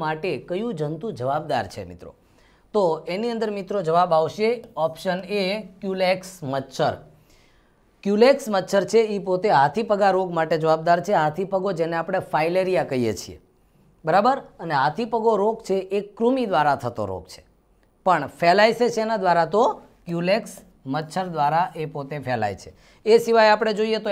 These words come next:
એનાફિલિસ મચ્છર, મતલબ કે જે એનાફિલિસ માદા મચ્છર છે એના દ્વારા મેલેરિયા થાય છે. ત્યાર પછી ચાંચડ છે તો એના દ્વારા છે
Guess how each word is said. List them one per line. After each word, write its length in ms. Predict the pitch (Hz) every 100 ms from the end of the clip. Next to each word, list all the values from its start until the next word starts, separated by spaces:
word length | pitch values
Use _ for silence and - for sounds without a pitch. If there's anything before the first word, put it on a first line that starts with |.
| 185
એનાફિલિસ 560 | 208 208 202 220 226 - - - _ _ -
મચ્છર, 480 | 170 170 - 190 123 -
મતલબ 320 | 151 160 190 190
કે 80 | 202
જે 120 | 202 170
એનાફિલિસ 540 | 160 214 208 196 202 185
માદા 380 | 147 151 220 254
મચ્છર 340 | 226 - 175
છે 160 | 151 117 - - _
એના 220 | 160 175
દ્વારા 320 | 180 180 180 156
મેલેરિયા 500 | 147 165 190 208 208
થાય 180 | 180 196
છે. 160 | 190 214 214 - - _ _ _ - - - _ _ _ - _ _ _ - - _ _ _ _ - - - _ _ _ _ _ _ -
ત્યાર 160 | 180 190
પછી 280 | 196 214 -
ચાંચડ 400 | 226 180 226 220
છે 120 | 208 214
તો 60 | 208
એના 260 | 180 190
દ્વારા 320 | 185 185 185 185
છે 180 | 196